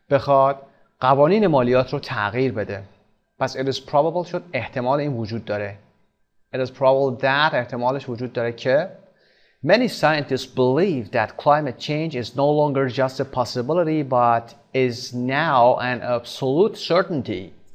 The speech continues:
بسیاری از دانشمندان معتقدند که climate change، تغییرات آب و هوایی، is no longer، دیگه نیست،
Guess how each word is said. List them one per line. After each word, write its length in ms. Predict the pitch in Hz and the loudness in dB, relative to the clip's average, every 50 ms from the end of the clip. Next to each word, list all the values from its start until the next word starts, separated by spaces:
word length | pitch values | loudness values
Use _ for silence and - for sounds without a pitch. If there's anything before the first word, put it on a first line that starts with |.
| - - - _ - - - - - - _ | -20 -20 -20 _ -20 -20 -20 -20 -20 -6 _
بسیاری 300 | 151 143 - 190 214 233 | -2 0 2 2 2 2
از 80 | 233 175 | 2 2
دانشمندان 500 | 175 156 143 - 156 139 135 143 160 170 | 0 -2 0 0 -2 0 2 2 2 2
معتقدند 580 | 151 131 - 135 123 123 143 139 127 120 113 | 0 0 2 2 2 2 2 0 0 -2 -4
که 200 | - - 147 156 - | -4 -4 -4 -4 -6
climate 480 | - - - 151 156 175 185 160 - - | -8 2 4 6 6 6 2 -2 -6 -6
change، 260 | - 131 113 120 135 | -6 -6 -4 -4 -6
تغییرات 480 | - 143 117 107 104 110 117 117 117 123 | -4 -2 -2 -2 -2 -2 -4 -4 -4 -4
آب 160 | 113 110 104 | -6 -6 -6
و 60 | 107 | -6
هوایی، 520 | 98 101 98 101 101 107 135 160 196 196 - - - _ _ _ _ _ - | -8 -8 -8 -6 -4 -4 -4 -4 -4 -6 -8 -14 -20 _ _ _ _ _ -2
is 140 | 139 139 127 | -2 -2 -2
no 360 | - 135 147 156 180 175 170 | -2 -2 0 2 2 4 4
longer، 360 | 170 180 170 131 120 104 98 - - | 2 2 0 -2 -4 -4 -6 -6 -4
دیگه 280 | 127 131 123 160 165 | -4 -2 0 0 0
نیست، 480 | 170 151 123 107 - - - - - | 0 0 -2 -4 -6 -10 -14 -16 -18